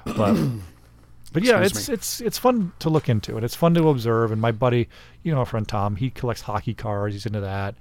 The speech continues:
Speaker 1: There's obviously baseball cards and football cards, and there's even, like, Disney cards and Star Wars. It's crazy. It's, it's everything.
Speaker 2: Yeah,
Speaker 1: Um,
Speaker 2: so I think I
Speaker 1: also,
Speaker 2: ju-,
Speaker 1: I
Speaker 2: I
Speaker 1: picked
Speaker 2: think I just wanna unload these baseball cards, you know, get two, three hundred, I don't even care if it's a hundred bucks, you know, just to kinda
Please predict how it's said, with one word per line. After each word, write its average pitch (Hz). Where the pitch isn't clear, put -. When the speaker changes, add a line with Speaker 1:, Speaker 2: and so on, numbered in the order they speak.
Speaker 1:
There's 135
obviously 131
baseball 113
cards 107
and 95
football 107
cards, 104
and 104
there's 165
even, 196
like, 110
Disney 135
cards 98
and -
Star 131
Wars. 117
It's 143
crazy. 196
It's, 147
it's 180
everything. 151
Speaker 2:
Yeah, 104
Speaker 1:
Um, 104
Speaker 2:
so 120
I 147
think 185
I 226
Speaker 1:
also, 220
Speaker 2:
ju-, 214
Speaker 1:
I -
Speaker 2:
I -
Speaker 1:
picked 165
Speaker 2:
think 247
I 226
just 190
wanna 151
unload 127
these 110
baseball 113
cards, 95
you 147
know, 120
get 120
two, 147
three 131
hundred, 117
I 135
don't 131
even 101
care 104
if 98
it's -
a -
hundred 104
bucks, -
you 120
know, 101
just 139
to 127
kinda 107